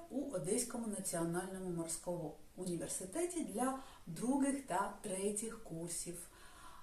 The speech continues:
нашого закладу. Соціологія. Що це за наука? Наука про суспільство.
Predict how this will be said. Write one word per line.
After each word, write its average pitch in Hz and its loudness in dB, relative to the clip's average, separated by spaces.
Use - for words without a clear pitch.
нашого 180 0
закладу. - -4
Соціологія. 262 10
Що 359 4
це 269 6
за 220 2
наука? 208 0
Наука 180 0
про 208 0
суспільство. 185 0